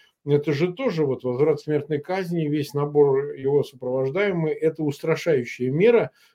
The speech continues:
но она нужна для того, чтобы держать в повиновении, э, практически всю среду власти, например.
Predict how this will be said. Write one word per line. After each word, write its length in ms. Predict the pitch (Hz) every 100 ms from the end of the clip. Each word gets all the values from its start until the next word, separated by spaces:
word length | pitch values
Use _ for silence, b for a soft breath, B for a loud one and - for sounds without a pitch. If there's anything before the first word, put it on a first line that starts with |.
| -
но 140 | 143
она 160 | 160 190
нужна 320 | 180 156 180
для 160 | 160
того, 300 | 143 147 180
чтобы 240 | 170 156 139
держать 360 | 139 143 160 -
в 80 |
повиновении, 880 | - 139 147 160 208 214 190 180 180 180 _ _ _
э, 580 | 156 151 156 156 151 151 147
практически 460 | 139 - 180 - 165
всю 220 | - 156
среду 360 | - 131 127 127
власти, 480 | 170 220 220 220 214
например. 520 | 202 190 202 196